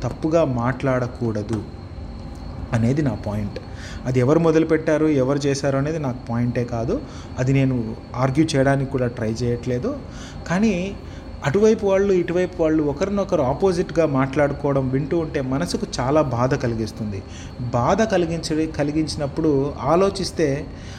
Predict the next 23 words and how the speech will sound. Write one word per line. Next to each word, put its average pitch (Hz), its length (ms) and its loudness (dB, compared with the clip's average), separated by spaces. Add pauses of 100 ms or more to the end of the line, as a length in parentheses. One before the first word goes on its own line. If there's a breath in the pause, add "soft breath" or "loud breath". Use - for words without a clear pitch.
(240 loud breath)
"అరే, 180 360 2 (640)
మనం 175 640 2 (360)
ఏమైనా 214 500 4 (140)
చేయగలమా 170 600 2
ఇట్లాంటి 139 420 0
విషయాల్లో?" 135 600 2 (100)
అని 139 120 0
తెలిసినప్పుడు, 151 840 -2 (1300 loud breath)
ఎందుకో 226 400 4
మరి 175 560 2 (400)
నాకు, 175 600 2
నా 180 220 2
మా-, 185 360 2
నా 180 160 4
మాటలు 202 440 4
వినే 196 160 4
ఒక 180 180 2
పది 151 220 2
మందినో, 156 320 0
పదహైదు 160 440 0
మందినో 156 460 0 (420 loud breath)
నాకు 160 360 6
అనిపించింది 196 540 0